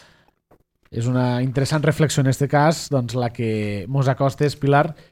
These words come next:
que escoltarem en esta obra als Músics de Bremen, dissabte i diumenge a les sis i mitja de la tarda,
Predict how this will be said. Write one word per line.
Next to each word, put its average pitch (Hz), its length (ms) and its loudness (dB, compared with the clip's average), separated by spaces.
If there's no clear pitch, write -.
que 156 100 0
escoltarem 147 460 4
en 156 80 4
esta 151 160 2
obra 156 160 6
als 131 80 2
Músics 143 240 0
de 156 80 4
Bremen, 180 320 2
dissabte 160 400 0
i 156 80 4
diumenge 156 400 2
a - 60 4
les 131 100 -2
sis 160 80 0
i 165 80 0
mitja 156 180 2
de 151 60 4
la 156 100 4
tarda, 180 360 2